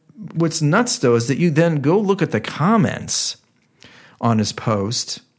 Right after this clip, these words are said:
and then one woman is basically saying, "My mother lived during Nazi Germany, um,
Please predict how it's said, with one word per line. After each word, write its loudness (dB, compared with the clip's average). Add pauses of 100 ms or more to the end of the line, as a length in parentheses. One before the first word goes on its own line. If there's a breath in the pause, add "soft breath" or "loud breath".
(460)
and 0
then 2
one 4
woman 6
is 2
basically 2
saying, 2
"My 4
mother 4
lived 2
during 2
Nazi 0
Germany, 2 (760 loud breath)
um, -4